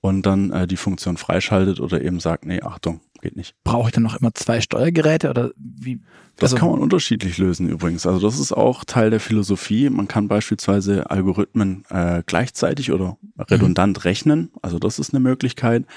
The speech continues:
Speaker 1: Äh, Hardware in dem Sinne haben wir doppelt, weil wir eben Radartechnologie haben, Kamera und lida und dann bei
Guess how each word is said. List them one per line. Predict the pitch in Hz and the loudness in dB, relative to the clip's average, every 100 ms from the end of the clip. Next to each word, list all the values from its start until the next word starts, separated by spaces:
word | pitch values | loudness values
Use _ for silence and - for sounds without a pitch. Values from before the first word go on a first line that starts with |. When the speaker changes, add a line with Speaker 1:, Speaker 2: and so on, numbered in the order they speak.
| - - - - | -18 -18 -20 -4
Speaker 1:
Äh, | 95 92 87 | 2 4 2
Hardware | - - 95 120 - 143 135 127 | 0 0 2 2 2 2 4 2
in | 113 | 0
dem | 107 117 | 2 2
Sinne | 123 123 117 | 2 0 2
haben | 113 113 | 0 2
wir | 113 107 | 2 0
doppelt, | - 110 110 117 - | 0 0 2 0 2
weil | 101 92 | 0 2
wir | 92 | 2
eben | 87 92 - | 2 -2 -6
Radartechnologie | - 90 92 135 127 - 131 - 127 123 - 123 | -8 0 0 2 0 0 -4 0 0 0 0 0
haben, | 113 110 110 | 2 0 -2
Kamera | 104 - 110 113 107 | -2 0 0 2 0
und | 104 - 85 | 0 -2 -4
lida | 101 113 127 127 | 0 2 2 2
und | - 101 95 | -2 -4 0
dann | 110 107 - - | 0 -2 -8 -2
bei | 95 92 | 0 2